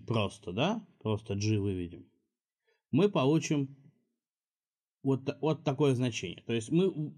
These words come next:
получим ссылку на структуру, но при этом мы получим саму структуру.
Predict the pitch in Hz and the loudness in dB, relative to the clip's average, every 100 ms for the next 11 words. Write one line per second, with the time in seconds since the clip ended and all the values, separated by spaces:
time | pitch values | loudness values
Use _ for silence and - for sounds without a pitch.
0 | - 147 165 165 160 135 - _ - - | -8 0 0 2 0 -2 -10 _ -16 0
1 | 240 202 202 190 175 185 175 170 117 90 | 0 2 2 2 0 -2 0 2 2 -2
2 | 101 123 190 170 143 147 165 151 - 127 | -4 0 2 2 2 0 0 -2 0 0
3 | 131 - 110 - 90 | 0 -4 -10 -10 -12